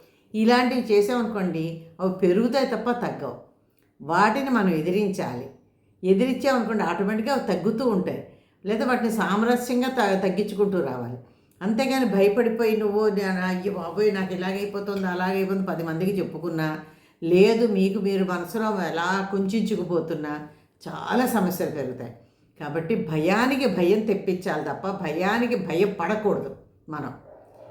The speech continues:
ఏ సమస్యకి భయపడకూడదు, ఏ సమస్య వచ్చినా మనం భయపడకూడదు.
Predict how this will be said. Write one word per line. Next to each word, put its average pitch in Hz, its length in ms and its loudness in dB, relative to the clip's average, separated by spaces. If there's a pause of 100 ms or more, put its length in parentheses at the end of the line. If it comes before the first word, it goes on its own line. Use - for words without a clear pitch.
(140)
ఏ 220 200 6
సమస్యకి 240 580 -2
భయపడకూడదు, 202 760 0
ఏ 180 200 -2
సమస్య 208 460 -6
వచ్చినా 240 240 -4
మనం 214 260 -2
భయపడకూడదు. 151 560 -8